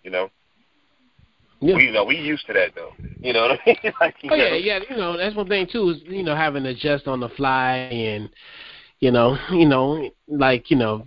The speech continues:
Speaker 2: just how it is. You gotta adjust on the fly. Just like what
Speaker 1: Right.
Speaker 2: E S P N had to do where we had no sports, and, hey, they gift us with The Last Dance documentary essentially two, two months in advance, and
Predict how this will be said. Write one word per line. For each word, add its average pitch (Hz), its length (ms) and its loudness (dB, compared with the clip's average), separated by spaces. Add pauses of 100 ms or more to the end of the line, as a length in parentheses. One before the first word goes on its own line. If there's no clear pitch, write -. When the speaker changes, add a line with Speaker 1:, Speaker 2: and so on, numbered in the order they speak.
(140)
Speaker 2:
just 131 160 -8
how 147 300 4
it 151 60 6
is. 151 200 2
You 131 60 -4
gotta 131 180 0
adjust 139 320 -2
on 131 100 0
the 123 80 -4
fly. 143 300 0 (580)
Just 190 120 4
like 196 140 4
what 180 120 6
Speaker 1:
Right. - 20 4
Speaker 2:
E 175 160 4
S 175 60 -4 (120)
P 185 200 -4
N 175 60 -2
had 165 180 0
to 156 60 0
do 160 300 2
where 135 440 -4 (680)
we 143 160 -2
had 147 180 0
no 147 160 2
sports, 165 600 0
and, 147 160 0
hey, 110 360 -4 (520)
they 156 200 4
gift 151 640 -2
us 151 280 -2
with 151 160 -4
The 143 80 -2
Last 139 440 0
Dance 139 360 -2
documentary 135 800 -2 (560)
essentially 147 480 0 (120)
two, 180 360 2
two 220 120 2
months 156 320 2
in 147 100 2
advance, 143 520 0
and 147 180 2